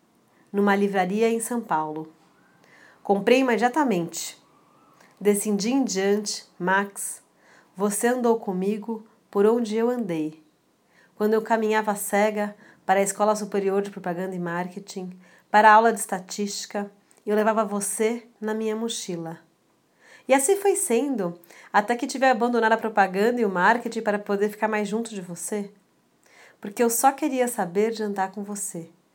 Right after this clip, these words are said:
Porque eu só falava de você. Porque eu fui relançada naquela experiência excessiva, na enormidade de seus mistérios."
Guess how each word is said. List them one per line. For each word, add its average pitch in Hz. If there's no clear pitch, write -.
Porque 208
eu 214
só 233
falava 220
de 196
você. 170
Porque 202
eu 233
fui 233
relançada 240
naquela 233
experiência 208
excessiva, 233
na 202
enormidade 208
de 190
seus 208
mistérios." 165